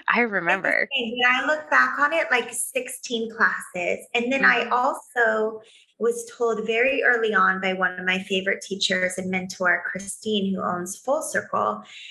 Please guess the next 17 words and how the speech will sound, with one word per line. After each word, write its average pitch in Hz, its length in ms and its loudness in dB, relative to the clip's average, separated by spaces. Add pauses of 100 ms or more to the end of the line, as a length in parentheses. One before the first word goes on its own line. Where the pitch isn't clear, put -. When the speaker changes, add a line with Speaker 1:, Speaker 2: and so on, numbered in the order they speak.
(120)
Speaker 2:
She 240 200 2
was 220 140 2
like, 208 200 0
"You 254 540 2
need 220 240 0
to 208 120 -4
include 190 760 -2
your 196 540 2
practice 180 680 0
into 208 560 0
what 190 340 0
you're 190 320 2
thinking 233 380 -2
of 175 180 4
as 175 180 0
your 170 340 2
work. 320 320 6